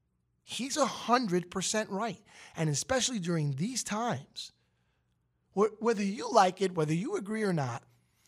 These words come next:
there's a base, a contingent base of people in this country that feel disconnected from the status quo. Those were the bro-, those were the, the, the protests and the things that we've seen. Those are the changing of times that we're experiencing, aside from a virus.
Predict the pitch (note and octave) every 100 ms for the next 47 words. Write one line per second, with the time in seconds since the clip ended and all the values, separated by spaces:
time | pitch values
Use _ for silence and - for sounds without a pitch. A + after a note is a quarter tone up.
0 | - - _ C#3 F3+ C#4+ E4+ B3 F3+ A#2+
1 | F3+ G#3+ C4+ - - D#3 E3+ - F#3 G#3
2 | F4+ - D#4 F#3 G#3+ F#3+ F#3+ - F3 F#3
3 | D3 E3 - C3 D3+ D3 C#3 D#4 B3 C#4
4 | G#3+ - F#3+ F#3 F3+ D#3+ - D3+ C#3+ -
5 | A#2 A#2+ - - - - _ _ _ _
6 | _ - D3 E3+ A#3 F#4 G#3 E3 F3 G3
7 | G3 G#3+ C#4+ C4 G3+ E3+ E3+ D#3 - G3
8 | G3 G3 G3 - - C#3+ C3 E3 D#3 E3+
9 | D#3+ D#3 - B2+ A#2+ C#3+ - - - -
10 | - C#3+ F#3+ B3 A3 G3+ G3+ G3 G3+ -
11 | F#3+ - A#3+ C4+ G#3+ B3+ A#3+ F#3+ - B3+
12 | B3+ G3 F3+ F3 G3+ G3+ - E4+ C#4+ B2
13 | A2 - _ _ - G3+ - G4 D#4+ D3
14 | C3+ A2 A#2 G#2 - - -